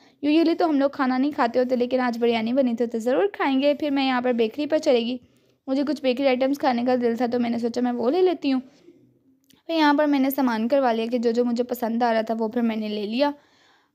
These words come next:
और आज बिरयानी भी थी और बेकरी आइटम्स भी हो गई थी और फिर बाद में मुझे भाई ने बर्गर भी ला दिया था। तो आज खाने के लिए इतना ज़्यादा कुछ हो गया था कि बस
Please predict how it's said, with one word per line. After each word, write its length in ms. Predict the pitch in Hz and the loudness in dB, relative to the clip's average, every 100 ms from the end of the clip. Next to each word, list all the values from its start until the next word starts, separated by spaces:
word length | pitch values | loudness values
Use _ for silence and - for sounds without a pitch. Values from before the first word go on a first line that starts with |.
| - | -6
और 640 | 214 214 208 - - 117 - | -2 0 0 -2 -4 -4 0
आज 220 | 240 240 | 0 2
बिरयानी 440 | 247 254 240 254 | 2 2 2 0
भी 120 | 254 247 | -2 -4
थी 240 | 269 240 | -2 0
और 200 | 226 226 | 0 0
बेकरी 320 | 220 220 - 233 | 0 -4 -2 0
आइटम्स 400 | 226 254 277 269 | 0 2 0 0
भी 100 | 269 | 2
हो 140 | 247 | 2
गई 160 | 233 240 | 2 -2
थी 220 | 247 233 | -4 -2
और 200 | 226 - | 0 0
फिर 140 | 214 226 | -2 -2
बाद 220 | 220 214 | 2 0
में 80 | 214 | 0
मुझे 180 | 220 220 | -4 -2
भाई 120 | 220 | -2
ने 60 | 208 | -2
बर्गर 340 | 208 208 302 | -2 0 0
भी 120 | 370 427 | 2 4
ला 160 | 370 | 4
दिया 180 | 269 277 | 2 0
था। 180 | 262 277 - _ _ - | 0 -2 -6 _ _ -2
तो 60 | |
आज 160 | 269 277 | 0 0
खाने 280 | 311 262 262 | -2 0 -2
के 80 | 294 | -4
लिए 100 | - | -6
इतना 260 | 254 277 294 | -4 0 2
ज़्यादा 220 | 302 294 | 2 2
कुछ 200 | 294 302 | 0 2
हो 100 | 277 | 2
गया 140 | 240 | 2
था 140 | 254 285 | 0 -2
कि 160 | 277 254 | -2 0
बस 320 | 254 262 | 0 -2